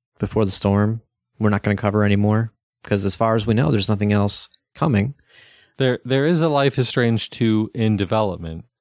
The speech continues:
Speaker 2: but it's not Max and Chloe.
Speaker 1: Right. Like, the original developers who did season one don't nod. They're working on Life is Strange two.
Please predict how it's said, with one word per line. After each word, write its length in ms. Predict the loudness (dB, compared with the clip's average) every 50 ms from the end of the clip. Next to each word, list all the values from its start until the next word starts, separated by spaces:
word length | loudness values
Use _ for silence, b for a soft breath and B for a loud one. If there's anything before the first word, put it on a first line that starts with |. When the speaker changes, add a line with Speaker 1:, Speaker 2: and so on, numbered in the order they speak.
| _ _ _
Speaker 2:
but 120 | -2 0 0
it's 260 | 0 -2 -4 -10 -10 -6
not 540 | -4 -2 -2 0 0 2 2 0 -2 -4 -10 _ _ _ _ _ _ _ _ -4
Max 380 | -2 0 0 -2 -4 -6 -8
and 80 | -8 -6
Chloe. 440 | -4 -2 -2 -2 -2 -6 -12 -14 -10
Speaker 1:
Right. 360 | -6 -2 0 0 2 0 0 0
Like, 220 | -2 -2 -2 -4 -6 -6
the 280 | -4 -2 0 2 2
original 300 | 2 0 0 0 0 0
developers 580 | 2 2 2 2 2 2 2 2 0 0 0 0
who 60 | -2
did 180 | -2 -2 0 0
season 280 | -2 0 0 0 0
one 460 | 2 2 2 2 2 0 0 -2 -6 -8 _ _ _ _ -6 -2
don't 240 | -2 -2 -2 0 0
nod. 380 | 0 0 0 0 -2 -4 -2 0
They're 140 | 0 0
working 320 | 0 0 -2 0 0 -2 0
on 100 | 0 0
Life 220 | -2 -2 -4 -4 -6
is 80 | -6
Strange 380 | -4 -2 0 0 0 -2 -4 -4
two. 360 | 0 0 2 2 0 0